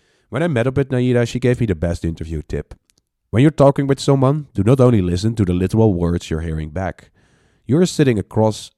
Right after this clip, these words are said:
a human being with a lot of nonverbal communication. All you need to do is to mention these nonverbals as a question. The person in front of you likely didn't notice the nonverbal,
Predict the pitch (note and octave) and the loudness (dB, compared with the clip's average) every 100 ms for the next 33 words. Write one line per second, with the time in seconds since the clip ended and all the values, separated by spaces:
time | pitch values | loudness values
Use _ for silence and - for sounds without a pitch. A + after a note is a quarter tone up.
0 | _ F2 D#2+ E2+ F2 F2 D#2 D#2 D2 - | _ -10 -6 -4 -4 -4 -6 -8 -10 -14
1 | - F2+ E2+ F2 F#2 F2 E2+ F2 E2 F2 | -6 -2 0 0 -2 -4 -4 -4 -2 -2
2 | E2 - D#2 D2+ D2+ - D#2+ - - - | -2 -4 -6 -6 -8 -10 -12 -14 -20 -20
3 | _ _ _ _ _ _ _ - A#2+ C3+ | _ _ _ _ _ _ _ -4 0 2
4 | C3+ C3 G#2+ F#2+ F2+ G2 F2 F2 - G2 | 0 0 0 2 0 -4 -4 -6 -6 -8
5 | E2+ D#2 E2+ D#2+ - D#2+ D#2 - - - | -8 -8 -6 -8 -6 -6 -6 -8 -12 -14
6 | D#2 - D2+ - D2+ - _ _ _ _ | -12 -10 -12 -12 -16 -18 _ _ _ _
7 | _ _ - - A2+ B2 - E3+ E3+ - | _ _ -10 2 4 4 0 -4 -6 -14
8 | G#2+ F2+ E2 E2 - C2 A1 _ _ _ | -10 -8 -8 -10 -12 -12 -14 _ _ _
9 | - D#2+ G2+ C3+ B2+ B2 G2 E2 E2+ F#2 | -10 -4 -2 -2 0 0 0 -2 -4 -4
10 | D#2 C#2 D2 C2 B1 - - | -6 -8 -10 -10 -10 -10 -16